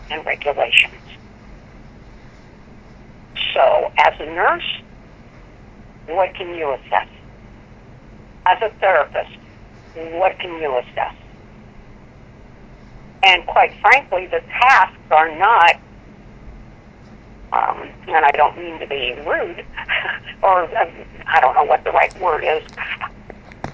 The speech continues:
but the tasks are not, you know, some big scientific experiment. They're everyday tasks.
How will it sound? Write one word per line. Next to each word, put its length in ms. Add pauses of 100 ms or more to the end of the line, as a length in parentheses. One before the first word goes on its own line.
(200)
but 200 (920)
the 180
tasks 600
are 200
not, 380 (800)
you 120
know, 140 (120)
some 240
big 160 (600)
scientific 680
experiment. 800 (1080)
They're 260 (260)
everyday 1080
tasks. 480